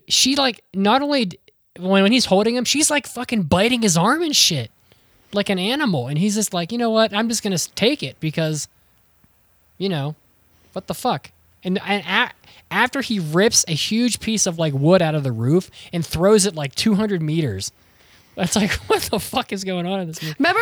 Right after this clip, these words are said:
Speaker 2: when he fell off of, um, his elk and the wolf just started shaking his head, like, grabbed him,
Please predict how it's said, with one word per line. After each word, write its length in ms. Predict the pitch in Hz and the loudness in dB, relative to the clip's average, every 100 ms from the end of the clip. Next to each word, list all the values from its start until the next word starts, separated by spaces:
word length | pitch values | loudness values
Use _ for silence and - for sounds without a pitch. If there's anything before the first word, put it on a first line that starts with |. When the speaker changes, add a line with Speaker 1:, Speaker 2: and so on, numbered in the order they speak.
| 480 | 0
Speaker 2:
when 100 | 466 | 0
he 100 | 440 | -2
fell 440 | - - 330 370 | -4 -2 0 0
off 420 | 359 320 330 349 339 | 0 0 0 -2 -2
of, 460 | 311 302 294 247 | 0 0 -2 -6
um, 580 | - 269 262 254 233 226 | -2 0 2 0 -4 -4
his 300 | 247 285 - | -4 -4 -4
elk 360 | - 254 302 294 | 0 0 0 -2
and 140 | 269 | 0
the 100 | 233 | 0
wolf 320 | 196 233 302 | 0 -2 -2
just 160 | 269 240 | -2 -2
started 200 | 294 240 | -2 -2
shaking 380 | - 247 226 269 | -2 -2 -2 -2
his 140 | 226 | -2
head, 380 | 240 202 226 269 | 0 0 0 0
like, 220 | 247 214 | -2 -2
grabbed 380 | 190 202 214 240 | -2 -2 0 0
him, 240 | 269 269 | 0 -2